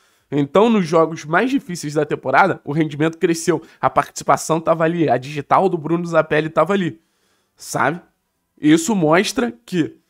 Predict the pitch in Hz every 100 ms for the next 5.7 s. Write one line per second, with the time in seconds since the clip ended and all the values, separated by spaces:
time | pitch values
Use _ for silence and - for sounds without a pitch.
0 | _ - 156 175 151 151 147 135 - 160
1 | 214 - 135 165 165 - 147 160 180 -
2 | 160 147 131 214 190 - _ - 160 156
3 | 170 160 180 165 156 151 160 147 - 143
4 | 156 175 190 180 _ 175 196 247 240 190
5 | 196 175 165 143 160 226